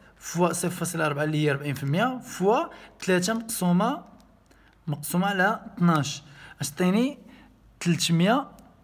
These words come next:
وستين ألف. لا، ستة وثلاثين ألف. فوالا،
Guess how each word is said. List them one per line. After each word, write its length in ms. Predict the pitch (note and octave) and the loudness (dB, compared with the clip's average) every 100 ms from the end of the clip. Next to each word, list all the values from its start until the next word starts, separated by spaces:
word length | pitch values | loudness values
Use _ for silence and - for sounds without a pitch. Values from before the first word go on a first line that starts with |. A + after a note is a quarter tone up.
| _ _ _ _ - | _ _ _ _ -4
وستين 480 | C#3+ - - A#3+ A#3 F#3+ | -2 0 0 0 0 2
ألف. 440 | D3+ - - - - _ - | 2 0 -12 -18 -20 _ 0
لا، 200 | F3+ F3 | 2 2
ستة 420 | - - B3 C4+ | 0 2 2 2
وثلاثين 460 | F#3+ F#3 F3+ A#3 C4+ - | -2 4 4 4 0 2
ألف. 340 | E3+ B2 - - - - - - C3 | 0 0 -4 -18 -20 -20 -20 -8 0
فوالا، 440 | C#3+ D#3+ A#3 A#3 | 2 4 2 0